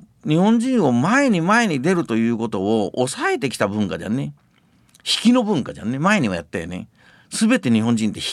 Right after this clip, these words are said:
きの文化だよね。包丁は引く、ノコギリも引く。外国は押すんだもんね。押してき-、叩いてき-、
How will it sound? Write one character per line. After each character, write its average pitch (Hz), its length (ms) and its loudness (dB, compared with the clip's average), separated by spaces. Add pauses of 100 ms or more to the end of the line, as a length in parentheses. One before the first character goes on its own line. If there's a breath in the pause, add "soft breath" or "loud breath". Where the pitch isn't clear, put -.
き 220 60 4
の 233 120 4
文 202 180 0
化 - 100 -8
だ 78 120 -12
よ 78 40 -12
ね。 92 200 -8 (460 soft breath)
包 110 280 0
丁 104 260 -2
は 95 140 -2
引 - 140 -14
く、 104 260 -4 (800 soft breath)
ノ 107 140 0
コ 107 120 -2
ギ 107 120 -4
リ 98 80 -6
も 82 100 -6
引 - 160 -14
く。 113 260 -2 (760 soft breath)
外 196 320 4
国 220 140 -2
は 214 80 4
押 165 120 2
す 240 140 -2
ん 196 80 2
だ 92 80 -2
も - 100 -10
ん 127 80 -4
ね。 175 220 -8 (160)
押 165 120 0
し - 60 -8
て 220 120 -4
き-、 - 180 -8 (560)
叩 202 300 0
い - 20 -4
て - 120 -12
き-、 - 120 -20